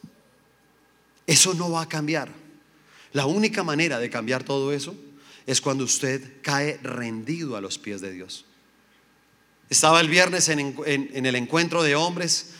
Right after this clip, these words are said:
compartiéndoles una palabra. Y en un momento le dije a todos los hombres, Mira, ¿sabes qué vamos a hacer? Vamos a ponernos de rodillas delante de Dios.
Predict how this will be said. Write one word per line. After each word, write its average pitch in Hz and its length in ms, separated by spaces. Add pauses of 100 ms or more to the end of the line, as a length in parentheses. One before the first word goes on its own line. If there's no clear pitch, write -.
(200)
compartiéndoles 156 840
una 160 180
palabra. 147 480 (360)
Y 143 80
en 143 100
un 160 60
momento 180 400
le 160 80
dije 151 160
a 160 80
todos 160 180
los 147 180
hombres, 156 220
Mira, 151 280 (300)
¿sabes 160 340
qué - 100
vamos 156 240
a 147 40
hacer? 139 260
Vamos 139 340
a 135 80
ponernos 120 480
de 131 100
rodillas 120 640
delante 98 420
de 95 160
Dios. 95 320